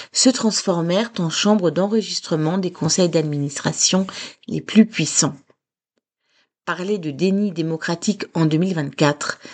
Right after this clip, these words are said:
c'est avoir plus d'un siècle de retard. C'est le jeu du Parti communiste devenu stalinien qui a alimenté la croyance que le Parlement et le vote de chacun comptaient réellement pour changer le sort des travailleurs.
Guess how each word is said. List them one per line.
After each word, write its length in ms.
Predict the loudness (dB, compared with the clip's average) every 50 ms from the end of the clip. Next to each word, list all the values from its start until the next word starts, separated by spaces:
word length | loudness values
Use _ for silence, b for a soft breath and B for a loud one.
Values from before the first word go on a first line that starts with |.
| B B B B _
c'est 280 | -2 0 0 2 4
avoir 400 | 2 2 2 0 0 -2 -2 -6
plus 220 | -10 -4 -2 2 4
d'un 180 | 4 4 4
siècle 500 | 0 -2 2 2 2 2 2 -4 -10 -10 -8 _ 2
de 120 | 2 4
retard. 680 | 4 4 0 -4 -2 -4 -4 -4 -4 -8 -10 -10 -10 -14 _ _ _ _ _ _ _ _ _ _ _ _ _ _ _ _ _ _ _ _ _ _ _ _ _ _ _ _
C'est 200 | -4 0 2 4
le 160 | 4 4 2
jeu 200 | 0 -2 -2 -4
du 140 | -4 -4 -4
Parti 340 | -2 -2 -2 0 0 -2 2 4
communiste 580 | 4 6 6 4 4 2 -2 -6 -4 -4 -4
devenu 460 | 0 2 2 2 2 2 0 0 -2
stalinien 680 | -4 0 0 2 2 2 0 0 0 0 0 0 -2 -4 B B B B B B B
qui 220 | -4 0 0 2 2
a 180 | 2 0 2 0 -2
alimenté 580 | -2 0 0 -2 -2 -2 -4 -6 -2 0 2 2
la 120 | 2 0
croyance 640 | -4 0 4 4 4 6 4 0 -2 -2 -4 -6 -8
que 120 | -2 0 0
le 100 | 0 2
Parlement 500 | 0 0 0 2 2 2 2 0 0 0
et 80 | -2
le 160 | -2 -4 -6 -4
vote 320 | -2 0 0 0 -2 -4
de 80 | -4 -4
chacun 480 | -2 -2 -2 -2 -2 -2 -2 -2 -2 -6 b b b b b _
comptaient 320 | -2 -2 -2 4 4 4 4
réellement 640 | 4 2 2 2 0 0 -2 -2 -4 -4 -4 -8 B B B B B B _
pour 160 | -12 -4 -2
changer 320 | 0 0 2 4 4 4
le 100 | 4 4
sort 240 | 0 -2 -2 -2 -2
des 120 | -2 -4
travailleurs. 720 | -2 -2 0 2 2 0 0 -2 -4 -4 -6 -8 -10 -16